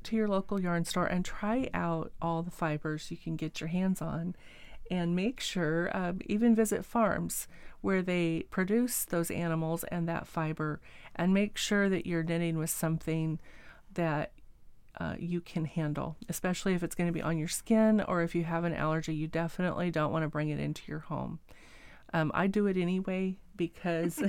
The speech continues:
<laughs> I can't keep my hands off of it. But, um, recommended is cotton to start. The other reason to start with cotton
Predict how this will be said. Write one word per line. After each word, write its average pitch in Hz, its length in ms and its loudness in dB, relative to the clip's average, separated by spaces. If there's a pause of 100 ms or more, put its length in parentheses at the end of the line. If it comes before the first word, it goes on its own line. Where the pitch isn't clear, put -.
<laughs> 214 160 -2
I 254 1040 10
can't 226 360 6
keep 240 240 6
my 214 380 8
hands 196 460 2
off 196 320 6
of 170 240 0
it. 170 220 6 (500)
But, 196 440 6 (120)
um, 180 400 6 (280)
recommended 220 760 8
is 208 180 0
cotton 165 560 -4 (140)
to 190 80 2
start. - 600 0 (520)
The - 180 0
other 262 360 2
reason 233 360 2
to 214 100 0
start 185 400 0
with 180 200 -2
cotton 196 460 0